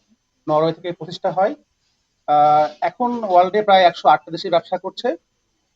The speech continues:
আহ, আমাদের ফ্যাক্টরি আছে হলো ঢাকাতে, আহ, মেঘনা ইকোনমিক জোনে। আহ, জৈতুনের সাথে, আহ, ফুল, আহ, হান্ড্রেড পার্সেন্ট নরওয়ের কোম্পানি, কারোর সাথে ইনভেস্টমেন্ট নাই। আহ, একটা ভাই আমাকে প্রশ্ন করছিল, "কেন জৈতুন কিনবেন?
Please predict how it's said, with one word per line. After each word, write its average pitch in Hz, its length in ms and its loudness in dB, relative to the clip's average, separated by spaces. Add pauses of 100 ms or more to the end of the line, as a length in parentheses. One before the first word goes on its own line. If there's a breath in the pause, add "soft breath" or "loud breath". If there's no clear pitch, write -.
(140)
আহ, 156 80 2
আমাদের 165 320 0
ফ্যাক্টরি 185 420 -6
আছে 180 260 0
হলো 185 160 -8
ঢাকাতে, 170 440 -4 (500)
আহ, 147 160 -4
মেঘনা 151 300 -6
ইকোনমিক 160 260 -4
জোনে। 185 260 -6 (600)
আহ, 147 240 -2
জৈতুনের 202 360 -6
সাথে, 214 560 -2
আহ, 165 380 6 (260)
ফুল, 247 280 -2 (120)
আহ, 165 160 2 (240)
হান্ড্রেড 170 280 -8
পার্সেন্ট 202 260 -4
নরওয়ের 170 220 2
কোম্পানি, 143 320 -4
কারোর - 460 -10
সাথে 170 180 -10
ইনভেস্টমেন্ট 156 460 -6
নাই। 120 120 -12 (800)
আহ, 156 200 0
একটা 160 220 -2
ভাই 214 120 6
আমাকে 220 160 4
প্রশ্ন 214 300 -2
করছিল, 220 340 0 (960)
"কেন 190 180 2
জৈতুন 202 260 -4
কিনবেন? 139 360 -10